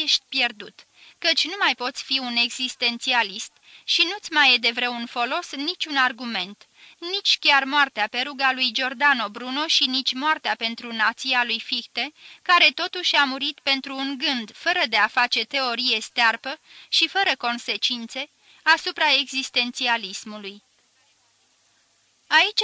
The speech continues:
ajunserăm așadar pe drumurile întortocheate ale spiritului, la denunțarea creației spirituale pentru a face, în schimb, teorie asupra existențialismului?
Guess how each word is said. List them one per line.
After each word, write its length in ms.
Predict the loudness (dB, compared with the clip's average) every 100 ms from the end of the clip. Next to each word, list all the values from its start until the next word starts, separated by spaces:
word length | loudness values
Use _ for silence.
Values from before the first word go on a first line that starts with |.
| 2
ajunserăm 600 | 2 0 0 2 4 4
așadar 560 | 4 4 2 4 4
pe 160 | 2 -2
drumurile 560 | -2 -4 -4 -4 0 2
întortocheate 800 | 2 0 -4 -4 -4 -2 -2 2
ale 280 | 2 2 0
spiritului, 880 | -4 -6 -4 -4 -6 -10 -10 -12 -18 _ _ _ _ -20 -20 -4
la 260 | 4 6 6
denunțarea 680 | 4 0 -2 -4 -2 0 0
creației 640 | 2 4 4 0 -2 0
spirituale 840 | -2 -2 0 0 -2 2 2 2
pentru 320 | 0 -2 -2 2
a 140 | 2
face, 340 | 4 0 2
în 120 | 2 0
schimb, 440 | -4 -2 -2 -4 -12 0
teorie 520 | 2 4 2 0 0
asupra 440 | 0 -2 -4 2
existențialismului? 1500 | 2 2 -2 -6 -2 -2 -2 0 0 0 -6 -10 -8 -8 -10